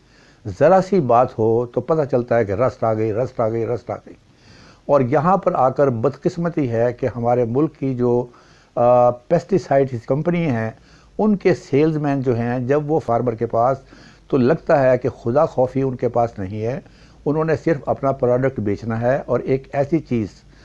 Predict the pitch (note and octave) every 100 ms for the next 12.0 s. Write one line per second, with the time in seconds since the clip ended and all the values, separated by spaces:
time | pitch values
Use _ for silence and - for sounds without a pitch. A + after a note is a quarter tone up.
0 | - - - D3+ D3+ D3 D3 F3+ F3 C#3
1 | D3+ D3+ A#2 C#3 D#3+ D3+ A#2+ A#2 C3+ E3
2 | F#3+ C#3+ C3 C#3 C#3 C#3 B2+ A2 A2 A#2
3 | A#2 A#2+ C3 F3+ - - - _ - C3+
4 | C3+ C3+ A#2 - E3+ E3+ F3+ F3 D3 B2+
5 | A#2+ A2+ A#2 A2 A#2+ B2 A#2+ D3+ F3 -
6 | E3 C3+ C3+ B2+ G#2 D3+ - C3+ B2 C3
7 | B2+ B2 A#2+ A#2+ B2 B2+ B2+ - B2+ B2+
8 | A2+ A#2 A#2+ A#2+ B2+ B2 A#2+ - - -
9 | - B2+ - B2+ A2 D3 B2+ B2+ B2+ A2+
10 | A#2+ A#2+ A#2 G#2+ A2+ B2 A#2 A#2 A2+ A2
11 | A#2 A2+ G#2+ B2 G#2 G#2+ G#2+ A2 C#3